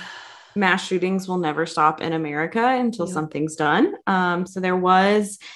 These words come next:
Speaker 2: a shooting in Tulsa, Oklahoma at Saint Francis Hospital. So a man killed two doctors, Doctor Preston Phillips and Doctor Stephanie Husson,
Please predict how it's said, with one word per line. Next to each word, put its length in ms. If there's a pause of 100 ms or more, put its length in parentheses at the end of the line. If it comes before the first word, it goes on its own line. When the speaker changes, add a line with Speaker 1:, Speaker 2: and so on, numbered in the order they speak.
(360)
Speaker 2:
a 140
shooting 480
in 220
Tulsa, 420
Oklahoma 840
at 400
Saint 460
Francis 480
Hospital. 680
So 240
a 100
man 540
killed 360
two 200
doctors, 580
Doctor 380
Preston 480
Phillips 400
and 120
Doctor 300
Stephanie 500
Husson, 520